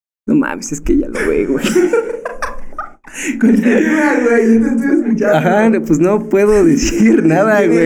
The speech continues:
Speaker 2: nervioso este güey.
Speaker 1: Simón.
Speaker 2: No, pero mira, para
Speaker 1: O sea,
Speaker 2: salvar-,
Speaker 1: no tengo
Speaker 2: para
Speaker 1: responsabilidad.
Speaker 2: salvarlo un poco a mi compa que anda bien rojo, aparte de que ustedes no saben, si lo-, los que nos escuchan nos podrán, los que nos ven,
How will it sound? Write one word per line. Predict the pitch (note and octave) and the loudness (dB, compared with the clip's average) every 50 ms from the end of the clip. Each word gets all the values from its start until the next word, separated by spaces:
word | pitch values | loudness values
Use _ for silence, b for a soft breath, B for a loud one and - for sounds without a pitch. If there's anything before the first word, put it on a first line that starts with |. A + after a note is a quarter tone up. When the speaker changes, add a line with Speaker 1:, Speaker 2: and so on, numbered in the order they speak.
| E3 D#3+ | 2 2
Speaker 2:
nervioso | D3+ C#3+ - G#3 G#3+ | 2 2 2 2 2
este | G#3+ - F3 D#3+ | 2 2 2 0
güey. | E3 E3 E3 E3+ D#3+ D#3 - - - - | 2 2 2 2 0 0 -4 -10 -12 -8
Speaker 1:
Simón. | - - C#3 C3+ C3 C#3+ D#3+ F#3 G3 F#3+ F3 | 0 2 2 4 4 2 2 0 0 -2 -4
Speaker 2:
No, | A3 B3+ C4 B3+ - | -2 -2 -2 0 0
pero | A#3 A3+ A3 A3+ | 0 0 2 2
mira, | A#3 A3+ G3+ F3 - | 2 2 0 0 -2
para | - F3 F3 F#3 | -2 -2 -2 -2
Speaker 1:
O | |
sea, | F3+ - D3 | 0 0 0
Speaker 2:
salvar-, | E3 E3 D#3+ | 2 2 2
Speaker 1:
no | F3+ G3+ - | 2 0 0
tengo | - G#3+ G#3+ G#3 | 0 0 2 2
Speaker 2:
para | G3 E3 C#3+ | 2 2 2
Speaker 1:
responsabilidad. | - - - A#3+ - - - - | 2 2 0 0 0 0 0 0
Speaker 2:
salvarlo | - G3+ A3+ B3+ C4 C4 B3+ A3+ | 0 0 0 0 2 2 4 4
un | A3+ | 4
poco | A3 G3 G3 - G#3 | 4 2 2 0 0
a | G3 F3 | -2 -2
mi | E3 D#3+ | -2 -2
compa | E3+ E3+ F3 F#3 A3 | -2 -2 -2 0 -2
que | - - - | -2 -2 -2
anda | A3+ - A3 - - | 0 0 0 0 0
bien | - - G3+ G3+ A3 A3+ | 0 0 -2 -2 -2 -2
rojo, | - F#3 F3+ - - - F#3 - E5 - - | 0 -2 -2 0 0 -2 0 0 -4 -4 -2
aparte | - - - F3 F3+ F3+ G3+ G3 | -4 -4 -4 -2 -4 -2 -2 0
de | G3 F#3 - | 0 0 0
que | - D3+ D3 C3+ C3 - - - - D3 C#3 C3+ C3+ | 0 0 0 0 0 0 0 -2 -2 -4 -4 -6 -6
ustedes | C3+ D3 D3+ D#3 D#3 | -4 -2 0 0 0
no | D3+ D3+ | 0 -2
saben, | D#3 D3 B2+ C3+ C#3 - G#2+ - - - - - _ _ - | 0 -2 0 0 0 -2 -4 -6 -10 -14 -18 -20 _ _ -2
si | C#3 | -2
lo-, | C3 C3 C3 A#2 A#2 | 0 0 0 -2 -2
los | A2+ B2 - | -6 -8 -8
que | - | -8
nos | - C3+ C3+ | -6 -6 -6
escuchan | - - - D#3 C#3 | -6 -6 -6 -4 -2
nos | C3+ C3+ | -4 -4
podrán, | - - C3+ C3+ C3+ C3 C3 A#2+ B2+ B2 | -4 -4 -4 -2 -2 -2 -2 -4 -4 -6
los | C#3 C#3 | -8 -8
que | C3+ - | -6 -4
nos | C3 C3 C3+ C3+ | -2 -2 -2 -2
ven, | D#3 F#3 G#3+ A3+ A3+ - - - - | -2 -2 -2 -4 -6 -8 -12 -18 -20